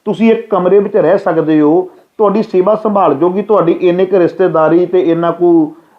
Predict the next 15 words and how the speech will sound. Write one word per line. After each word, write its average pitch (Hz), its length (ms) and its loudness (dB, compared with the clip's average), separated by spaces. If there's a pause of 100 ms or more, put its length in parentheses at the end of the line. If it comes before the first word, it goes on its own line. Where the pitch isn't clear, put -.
(120)
ਅਹ, 170 160 0
ਸੱਜਣ 165 380 -2
ਮਿੱਤਰ 165 320 -2
ਸਾਕ 156 280 -2
ਸੰਬੰਧੀ 160 460 -2
ਹੈਗੇ 175 240 4
ਨੇ, 131 200 -4 (400)
ਫਿਰ 262 120 -4
ਤੁਹਾਨੂੰ 262 260 -2
ਹਸਪਤਾਲ 220 580 -2
ਦੇ 247 80 4
ਵਿੱਚ - 160 -6
ਕਿਉਂ 220 240 0
ਰੱਖਿਆ - 260 0
ਗਿਆ? 117 240 -4